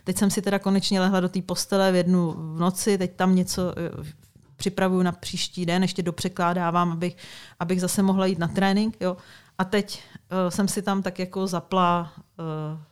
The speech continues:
nějaký prostě playoff Stan-, že jo, N H L, Stanley Cup, koukala jsem na to a teď jsem, teď jsem mu něco poslala, už, už ani nevím, co to bylo. A on, "Je, ty to, tohle, na to kou-,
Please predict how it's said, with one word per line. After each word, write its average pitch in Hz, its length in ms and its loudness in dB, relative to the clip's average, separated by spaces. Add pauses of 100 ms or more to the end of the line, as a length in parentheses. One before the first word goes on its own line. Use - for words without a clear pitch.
(1000)
nějaký 160 460 -8 (160)
prostě - 280 -20
playoff 175 300 -4
Stan-, - 320 -12 (320)
že 165 160 -8
jo, 165 240 -4
N 170 120 2
H 165 220 2
L, 165 200 -2 (440)
Stanley 180 360 0
Cup, 185 200 -4
koukala 180 360 -2
jsem 180 240 2
na 156 80 0
to 185 320 -2 (460)
a 180 60 0
teď 196 160 0
jsem, 233 320 2 (500)
teď 190 140 -6
jsem 247 120 2
mu 254 60 4
něco 254 180 4
poslala, 185 600 2
už, - 160 -6
už - 160 -6
ani 233 160 2
nevím, 220 220 2
co - 120 -2
to 214 60 -4
bylo. 170 160 -2
A 170 40 0
on, 160 140 0 (340)
"Je, 269 60 0 (160)
ty 262 160 -8
to, 254 220 -10
tohle, 277 380 -4
na 254 100 -4
to 220 80 -2
kou-, 226 120 4